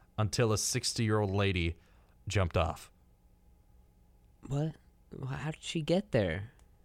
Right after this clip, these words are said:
Speaker 2: Was she just, like, passing through?
Speaker 1: I, I,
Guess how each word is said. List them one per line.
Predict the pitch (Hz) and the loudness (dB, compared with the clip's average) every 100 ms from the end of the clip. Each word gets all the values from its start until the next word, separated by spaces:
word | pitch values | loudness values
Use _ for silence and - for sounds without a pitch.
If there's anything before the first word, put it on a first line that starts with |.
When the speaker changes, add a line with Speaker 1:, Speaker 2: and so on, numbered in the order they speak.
| - - - _ | -20 -20 -20 _
Speaker 2:
Was | 127 | -6
she | - 135 | -2 2
just, | 139 139 - | 2 2 2
like, | 123 - | -2 2
passing | 127 135 - 131 | 2 4 2 0
through? | 117 117 143 214 196 - - - | 4 4 6 2 -2 -16 -20 -6
Speaker 1:
I, | 98 90 - - - | -6 -6 -10 -16 -10
I, | 85 85 | -8 -8